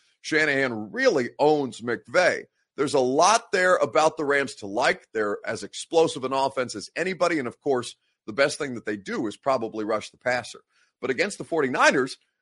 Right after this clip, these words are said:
uh, they're, they're just simply not passing a whole lot. I mean, we've been through Garoppolo's game logs as far as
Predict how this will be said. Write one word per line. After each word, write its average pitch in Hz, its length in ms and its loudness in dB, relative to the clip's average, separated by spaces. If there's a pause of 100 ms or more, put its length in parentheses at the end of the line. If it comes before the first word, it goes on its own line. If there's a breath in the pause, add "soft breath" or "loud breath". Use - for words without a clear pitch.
uh, - 180 -12 (260)
they're, 170 340 0
they're 160 120 -2
just - 240 -4
simply 180 260 -4
not 117 200 -10
passing - 600 -2 (440)
a 123 100 2
whole 120 280 2
lot. 90 260 -2
I 135 80 -6
mean, 165 300 -4
we've 151 400 -8
been 214 260 2
through 160 520 2 (120)
Garoppolo's 147 840 2 (480)
game 175 400 4
logs 117 500 2
as 117 140 -4
far 139 340 4
as 117 180 -2